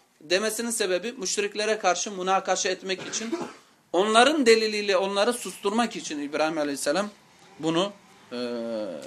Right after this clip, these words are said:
demiştir. Sonra deriz ki yine İbrahim Aleyhisselam sıfatları inkar etmiyordu ki. İbrahim Aleyhisselam Allahu Teala'nın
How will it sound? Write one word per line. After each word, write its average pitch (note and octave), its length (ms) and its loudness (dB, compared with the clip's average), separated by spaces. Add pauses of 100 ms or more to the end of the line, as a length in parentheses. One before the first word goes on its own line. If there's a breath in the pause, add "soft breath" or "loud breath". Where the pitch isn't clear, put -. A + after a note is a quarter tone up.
(300)
demiştir. D#3 560 0 (1800 loud breath)
Sonra C4+ 360 8
deriz B3 300 6
ki A3+ 100 -4
yine G3 200 0
İbrahim A3+ 340 4
Aleyhisselam A#3 600 4 (420)
sıfatları A3+ 600 6
inkar A3+ 260 4
etmiyordu A#3 500 2
ki. - 200 -12 (1200 loud breath)
İbrahim B3+ 360 6
Aleyhisselam B3+ 580 6
Allahu A#3+ 300 6
Teala'nın A#3+ 640 6